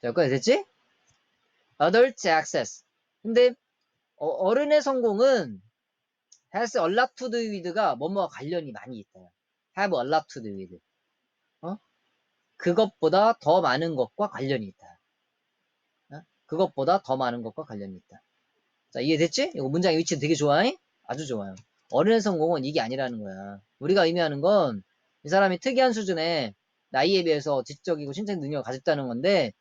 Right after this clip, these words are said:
어른의 성공은 그보다 그 이상 것과 관련이 있다는 거야.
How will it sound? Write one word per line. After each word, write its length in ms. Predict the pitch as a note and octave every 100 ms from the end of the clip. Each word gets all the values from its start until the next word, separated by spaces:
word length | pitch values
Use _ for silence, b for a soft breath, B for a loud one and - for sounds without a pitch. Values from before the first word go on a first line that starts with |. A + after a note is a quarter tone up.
| _ -
어른의 360 | - F#3 G3
성공은 640 | F3 D#3+ C3+ C3 F#3+ A3+ A#3 _ _ _ _
그보다 460 | - F3+ F#3 F3+ E3
그 140 | F3+
이상 280 | F3+ G3 G#3
것과 220 | F3 D#3+
관련이 280 | C3 B2 A#2+
있다는 380 | G#2 G2+ F#2+ F#2
거야. 160 | A2